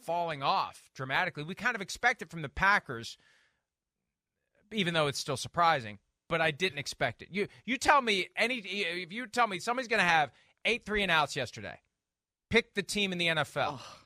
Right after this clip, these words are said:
Speaker 1: rank them as most likely to least likely, I'd have had the Rams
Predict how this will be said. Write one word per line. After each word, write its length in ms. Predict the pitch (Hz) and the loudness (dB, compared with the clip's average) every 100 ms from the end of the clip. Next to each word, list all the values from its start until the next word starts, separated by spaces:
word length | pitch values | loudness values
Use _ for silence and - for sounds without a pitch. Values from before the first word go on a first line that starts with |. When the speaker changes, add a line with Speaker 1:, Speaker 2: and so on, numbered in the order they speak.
| _ _ _ _ _ _ | _ _ _ _ _ _
Speaker 1:
rank 380 | 185 226 285 277 | 2 6 6 4
them 360 | 220 165 117 95 _ _ - | 4 2 0 -16 _ _ 2
as 200 | 185 156 | 2 2
most 300 | 196 214 - | 0 0 2
likely 340 | 208 190 185 | 0 0 -2
to 80 | 170 | -4
least 300 | 175 190 - | -4 -6 -2
likely, 440 | 143 120 - - - _ _ _ - | 0 0 -2 -20 -20 _ _ _ 0
I'd 120 | 208 | 2
have 80 | 233 | 2
had 100 | 233 | 0
the 80 | 214 | 0
Rams 320 | 220 226 | -2 -2